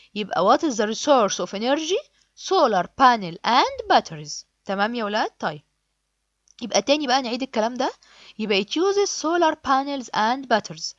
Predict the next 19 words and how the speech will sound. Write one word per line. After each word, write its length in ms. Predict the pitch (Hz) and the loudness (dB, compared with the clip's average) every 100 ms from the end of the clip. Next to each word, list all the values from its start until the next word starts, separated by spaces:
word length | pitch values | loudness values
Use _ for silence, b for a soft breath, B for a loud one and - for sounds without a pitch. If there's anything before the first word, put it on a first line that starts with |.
| _ | _
تستخدم 420 | - 269 262 214 | -4 -2 -2 -2
لوحة 200 | 302 359 | -2 -4
شمسية 240 | 339 285 | -6 -8
بتستخدم 400 | 320 - 311 302 | -10 -4 -2 -4
كمان 200 | 254 247 | -6 -8
معاها 180 | 269 240 | -2 -2
بطاريات. 540 | 247 247 262 226 175 - _ b b b b | -2 -4 -6 -6 -8 -10 _ b b b b
الباتريز 420 | 208 262 330 277 | 0 2 2 -4
دي 80 | 220 | -2
يا 80 | 294 | 0
ولاد 240 | 294 285 | 2 0
لو 140 | 269 247 | 0 -4
خلصت 340 | - 269 240 | -4 -8 -6
هتتشحن 460 | 240 - - 294 262 | -10 -6 -6 -6 -2
بإيه؟ 300 | 226 254 240 b b b 190 | 2 2 0 b b b -8
They 140 | 214 | 0
are 260 | 202 190 190 | 2 2 0
charged 640 | - 240 247 269 392 440 | -2 6 8 8 4 -2
by 500 | 226 202 220 320 466 | 0 6 8 10 6